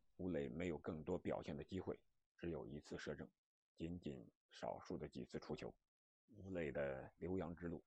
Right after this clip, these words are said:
确实很艰辛，但是我们希望他还是能够坚持下去，因为他是中国队的大腿，这个大腿是在西甲练出来的。接着我们看一看刚刚遭遇换帅风波的巴萨，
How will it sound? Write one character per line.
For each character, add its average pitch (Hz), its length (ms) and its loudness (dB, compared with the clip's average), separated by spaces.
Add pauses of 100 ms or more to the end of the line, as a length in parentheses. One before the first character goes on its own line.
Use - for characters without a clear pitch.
(100)
确 - 240 -4
实 - 160 -4
很 - 160 -4
艰 95 180 2
辛， 98 200 0 (340)
但 85 180 -6
是 - 180 -4
我 64 160 -2
们 65 120 -8
希 - 160 -6
望 80 160 0
他 80 220 -2 (480)
还 - 180 -2
是 - 120 -6
能 78 140 -8
够 - 200 -8
坚 98 160 -2
持 - 120 -4
下 - 180 -4
去， - 120 -14 (600)
因 87 120 -4
为 85 100 -4
他 104 240 0
是 80 280 0
中 117 200 2
国 85 120 2
队 87 100 2
的 85 100 0
大 80 160 2
腿， - 160 -8 (440)
这 98 100 -4
个 - 80 -2
大 - 160 4
腿 - 160 -2
是 - 140 -4
在 - 120 0
西 - 240 0
甲 82 180 4
练 76 200 2
出 - 120 -6
来 - 140 -8
的。 - 80 -14 (1160)
接 117 120 0
着 107 120 2
我 90 80 2
们 85 160 -2
看 95 200 0
一 90 40 2
看 87 340 0
刚 107 180 2
刚 101 220 2
遭 101 220 4
遇 92 120 4
换 95 240 2
帅 87 200 2
风 95 200 0
波 90 100 0
的 80 140 2 (120)
巴 107 120 8
萨， - 200 4